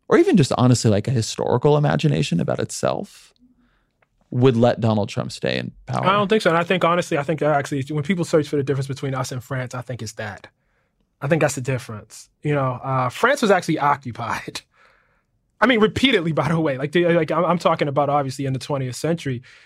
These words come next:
Speaker 2: you know, during World War Two. But this is, you know, eh,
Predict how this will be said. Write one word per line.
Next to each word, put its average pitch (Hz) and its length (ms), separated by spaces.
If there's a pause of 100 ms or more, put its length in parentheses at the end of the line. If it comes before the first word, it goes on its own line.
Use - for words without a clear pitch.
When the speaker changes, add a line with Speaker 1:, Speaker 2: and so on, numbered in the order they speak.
(120)
Speaker 2:
you 156 80
know, 139 80
during 135 380
World 147 260
War 131 120
Two. 170 300
But 143 320 (340)
this 240 240
is, 175 140
you 214 60
know, 190 80
eh, - 320